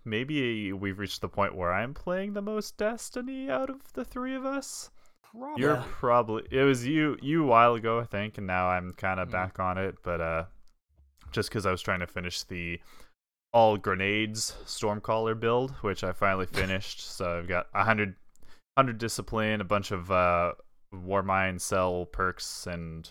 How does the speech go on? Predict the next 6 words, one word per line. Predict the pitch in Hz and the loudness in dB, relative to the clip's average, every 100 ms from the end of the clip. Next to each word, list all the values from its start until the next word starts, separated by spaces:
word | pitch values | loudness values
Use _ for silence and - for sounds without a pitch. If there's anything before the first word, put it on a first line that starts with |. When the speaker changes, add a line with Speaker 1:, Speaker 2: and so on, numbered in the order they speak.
| - 110 | -18 -16
Speaker 2:
Mm. | 101 92 _ _ _ _ - | -16 -16 _ _ _ _ -4
Speaker 1:
uh, | 90 85 | -2 0
seasonal | 82 110 95 98 90 | 0 -2 -2 -4 -2
artifact | 90 92 98 87 - | -2 0 -4 -4 -4
perks | 95 90 - | -4 -4 -4
that, | 92 82 | -4 -4